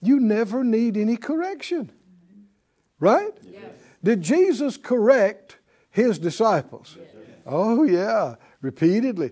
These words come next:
Speaker 1: sometimes strongly. Did Paul correct those that he ministered to? And, uh, we see it in his letters, and sometimes in a strong way. Why?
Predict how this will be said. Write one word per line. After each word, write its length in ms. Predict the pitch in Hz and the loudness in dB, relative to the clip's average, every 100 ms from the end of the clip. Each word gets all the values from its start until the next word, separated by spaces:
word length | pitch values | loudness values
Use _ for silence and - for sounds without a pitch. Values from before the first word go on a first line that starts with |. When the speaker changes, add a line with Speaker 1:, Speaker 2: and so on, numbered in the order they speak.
| _ | _
Speaker 1:
sometimes 560 | - 175 233 247 220 - | -2 0 2 0 -2 -6
strongly. 600 | - 165 208 269 165 113 _ _ _ - | -6 -4 -4 -6 -10 -16 _ _ _ 0
Did 220 | 185 175 | 0 0
Paul 420 | - 214 294 240 | 0 4 4 2
correct 540 | - 165 160 180 165 - | 0 -2 2 2 0 -2
those 500 | 156 113 101 - - _ _ - | 0 -2 -8 -20 -20 _ _ -4
that 160 | 170 170 | 0 2
he 160 | 240 | 0
ministered 580 | 294 247 175 - 139 123 | 2 2 0 -4 -10 -8
to? 300 | 156 139 104 | -6 -6 -6
And, 140 | 107 117 _ _ _ - | -14 -20 _ _ _ -18
uh, 140 | 135 | -8
we 140 | 151 185 | -2 -2
see 260 | - 226 | 0 0
it 100 | 277 | 2
in 100 | 294 311 | 2 0
his 140 | 240 | 0
letters, 540 | 254 339 349 247 117 | 2 2 0 -10 -10
and 160 | 101 104 _ | -16 -20 _
sometimes 480 | - 202 262 294 294 | -4 -2 0 0 0
in 120 | 294 | 0
a 60 | 262 | -2
strong 540 | - 247 269 269 254 | -4 -2 0 2 2
way. 200 | 277 269 | 2 2
Why? 420 | 214 285 330 165 | 2 -2 -4 -4